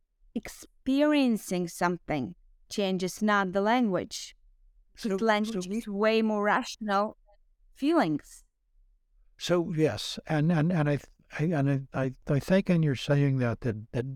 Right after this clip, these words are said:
Speaker 2: the word language may mean different things to each of us.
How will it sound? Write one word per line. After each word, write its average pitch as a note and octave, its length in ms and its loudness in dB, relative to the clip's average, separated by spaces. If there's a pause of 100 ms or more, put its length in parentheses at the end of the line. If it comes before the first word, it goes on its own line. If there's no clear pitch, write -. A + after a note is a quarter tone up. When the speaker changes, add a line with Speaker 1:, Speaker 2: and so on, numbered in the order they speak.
(640)
Speaker 2:
the C3 100 2
word C3+ 380 2
language C3 480 2
may A#2+ 180 0
mean A#2 300 2
different A#2+ 340 -2
things A2+ 480 -2 (520)
to A2 200 -2
each A2+ 220 -4
of A#2 100 -2
us. G#2+ 400 -10